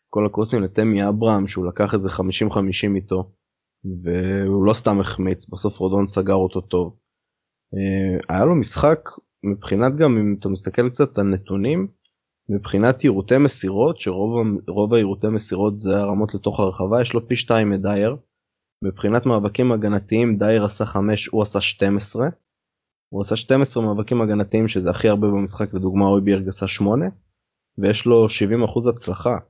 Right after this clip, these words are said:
שזה גם בין הגבוהים בקבוצה, וגם בכללי גבוה. ואני חושב שהיה לו משחק מצוין, גם אתה ראית אותו, מקבל שם את הפצצה, ממשיך, מדמם,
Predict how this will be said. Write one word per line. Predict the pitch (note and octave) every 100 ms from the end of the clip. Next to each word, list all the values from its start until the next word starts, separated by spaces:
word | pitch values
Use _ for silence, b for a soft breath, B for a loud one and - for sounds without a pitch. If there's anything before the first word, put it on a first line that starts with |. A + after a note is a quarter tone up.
| _ -
שזה | - F2 F#2+
גם | G2+ A#2 A2
בין | G#2+
הגבוהים | G#2+ G2+ G2+ G2+
בקבוצה, | G2 F#2+ F2+ - G#2+ D#3+ -
וגם | F#2+ G2 G#2+ G2+
בכללי | G2+ - G2 G#2 G#2 G2 - - -
גבוה. | G2 F#2 F#2+ C3 - _ _ _ _ _ _ _ _ b b b b _ _ _ -
ואני | F2 F#2
חושב | - A#2
שהיה | B2+ C3+
לו | D3+
משחק | G#2 - C#3+ -
מצוין, | D3 - F2+ B2+ G2 - - G2
גם | F#2 F2+ E2+
אתה | F2+
ראית | F#2+ G#2+ B2
אותו, | A#2 G#2+
מקבל | F#2+ F#2 G#2
שם | G#2 G2+
את | F#2+
הפצצה, | F2+ - F#2 - A#2 A#2 A2
ממשיך, | G2+ F#2+ - A#2 A2
מדמם, | F#2 F#2 G2 A#2 A#2 G#2